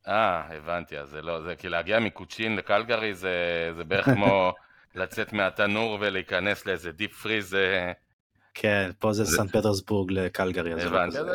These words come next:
Speaker 1: זה סביר, כן, זה אפשר, אה, אפשר להתמודד, יפה.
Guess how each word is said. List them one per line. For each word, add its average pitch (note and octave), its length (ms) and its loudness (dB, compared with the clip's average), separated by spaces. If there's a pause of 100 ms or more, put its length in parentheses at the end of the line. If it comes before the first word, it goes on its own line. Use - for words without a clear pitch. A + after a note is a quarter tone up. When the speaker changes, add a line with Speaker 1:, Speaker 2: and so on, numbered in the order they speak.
(120)
Speaker 1:
זה D3 60 0
סביר, A#2+ 460 0
כן, D#2+ 280 -2
זה D#2+ 140 -2
אפשר, E2+ 360 0
אה, D2+ 200 -2
אפשר D#2 200 -2
להתמודד, D2+ 580 -10
יפה. D#2+ 260 -6